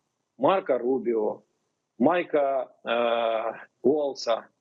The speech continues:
е, Кіта Келлога. Як сказав наш президент, як сказав, то встаньте туди ще фразу, як сказав геніальний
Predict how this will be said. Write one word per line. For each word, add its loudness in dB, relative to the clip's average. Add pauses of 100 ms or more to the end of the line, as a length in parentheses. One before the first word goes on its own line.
(500)
е, 2
Кіта 0
Келлога. -4 (280)
Як 2
сказав -2
наш -6
президент, -2
як 2
сказав, 0
то 0
встаньте -4
туди -2
ще -2
фразу, -2
як -4
сказав -2
геніальний -2